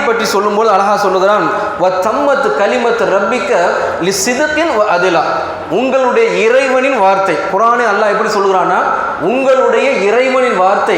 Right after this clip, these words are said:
சிதுக்கின் உண்மையாலும் வ அதிலா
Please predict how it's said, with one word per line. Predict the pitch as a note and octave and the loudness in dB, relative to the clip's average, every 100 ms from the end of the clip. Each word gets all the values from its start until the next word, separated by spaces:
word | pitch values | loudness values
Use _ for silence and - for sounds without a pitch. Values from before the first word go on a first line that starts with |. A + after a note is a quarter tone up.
| C#3+ | -2
சிதுக்கின் | - B3 A#3+ C#4 B3 F#3 C#3 | -2 -2 0 -2 0 -2 0
உண்மையாலும் | E3+ B3 A#3 F#3+ E3 D#3 D#3+ D#3 - - - | -2 0 0 0 0 0 0 -2 -6 -10 -4
வ | E3+ F3+ | 0 0
அதிலா | G#3 C#4 C4+ | 0 2 2